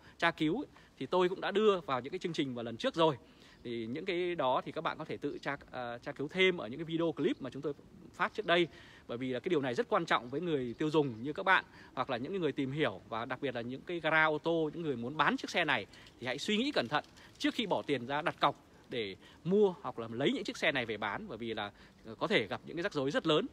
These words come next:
đối với, ờ, môi trường, đối với đăng kiểm và đối với nhiều cái vấn đề khác. Bởi vì là khi hiện nay, ờ, ông, ờ, Nguyễn Xuân Phúc đang còn làm thì, ờ, tất nhiên là, ờ, có thể có những cái, ờ, bảo trợ nhất định. Ờ, đây các bạn nhìn thấy. Nhưng mà theo như tôi biết thì ông Nguyễn Xuân Phúc, ờ, nhiệm kỳ tới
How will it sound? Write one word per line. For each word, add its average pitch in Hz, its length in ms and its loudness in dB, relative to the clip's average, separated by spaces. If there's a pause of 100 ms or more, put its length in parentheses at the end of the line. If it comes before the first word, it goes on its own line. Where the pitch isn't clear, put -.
(220)
đối 143 200 -2
với, 170 260 0
ờ, 151 240 -4
môi 156 180 0
trường, 131 280 0
đối 117 80 -8
với 160 100 -6
đăng 175 160 2
kiểm 127 280 0 (400)
và 113 200 -4
đối 123 120 -4
với 156 100 -2
nhiều 175 180 4
cái 127 60 0
vấn 175 100 -2
đề 143 100 -2
khác. 160 240 0 (320)
Bởi 120 100 -6
vì 127 120 -2
là 123 100 -4
khi 208 300 0 (320)
hiện 151 200 -4
nay, 175 240 6 (200)
ờ, 127 180 -4
ông, 156 240 -2
ờ, 147 120 -2
Nguyễn 175 180 0
Xuân 175 120 0
Phúc 254 220 0
đang 170 180 4
còn 127 120 0
làm 131 240 4 (340)
thì, 123 180 -2
ờ, 113 120 -2
tất 196 140 -2
nhiên 180 200 4
là, 117 300 0 (160)
ờ, 107 260 -8
có 147 100 -4
thể 120 240 -2
có 113 120 -2
những 165 120 -8
cái, 180 240 -4 (280)
ờ, - 240 -12
bảo 160 160 2
trợ 156 280 2
nhất 254 100 2
định. 240 140 8 (480)
Ờ, 113 260 -8
đây 143 160 0
các 165 80 -8
bạn 151 140 0
nhìn 120 100 -6
thấy. 127 240 -2
Nhưng 196 160 0
mà 135 240 4 (100)
theo 196 200 8
như 202 100 2
tôi 185 100 0
biết 233 180 -2 (100)
thì 127 140 -4
ông 123 100 -6
Nguyễn 175 120 -6
Xuân 175 120 -8
Phúc, 208 140 -2 (300)
ờ, 131 140 -4
nhiệm 143 160 -4
kỳ 147 140 0
tới 147 320 -2